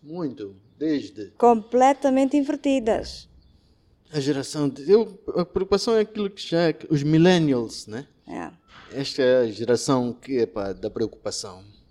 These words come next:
Speaker 2: Sim. Por isso é que temos mais surtos aí de ansiedade.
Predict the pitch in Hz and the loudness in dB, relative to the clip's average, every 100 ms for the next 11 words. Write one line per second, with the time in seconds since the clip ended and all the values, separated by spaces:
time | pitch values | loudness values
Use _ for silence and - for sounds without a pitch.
0 | _ _ _ - - - _ _ _ _ | _ _ _ -20 -20 -20 _ _ _ _
1 | - _ - 190 202 196 - 185 170 185 | -20 _ -10 -4 -2 -2 -2 -4 -4 -8
2 | 180 - 190 - - - - 151 156 - | -8 -8 -10 -12 -16 -20 -10 -8 -8 -10
3 | 151 - 220 208 175 156 156 - | -10 -8 -6 -2 -2 -2 -6 -18